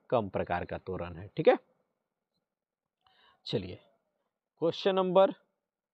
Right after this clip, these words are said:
लास्ट देखिए, तीस, पीई,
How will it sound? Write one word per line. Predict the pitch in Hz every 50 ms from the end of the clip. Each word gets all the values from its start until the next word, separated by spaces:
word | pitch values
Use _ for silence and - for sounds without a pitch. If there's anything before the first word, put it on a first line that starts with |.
| _ _ _ _ _ _ _ _ _ _ _ _ _ _ _ _ _ _ _ _ -
लास्ट | - 135 147 156 160 - -
देखिए, | 170 170 - - 202 208 _ _ -
तीस, | 175 175 185 190 - - - - _ _ _ _ _ _ _ _ _ _ _ _ _ _ _ _ _ _ _ _ _ _ _ _ _ _ _ _ _ _ _ _ _ _ _ _ _ _ _ _ _ _ _ _ _ _ _ _ _ _ _ _ _ _ _ _ _ _ _ _ _ _ _ _ _ _ -
पीई, | 208 226 226 214 175 175 151 117 92 82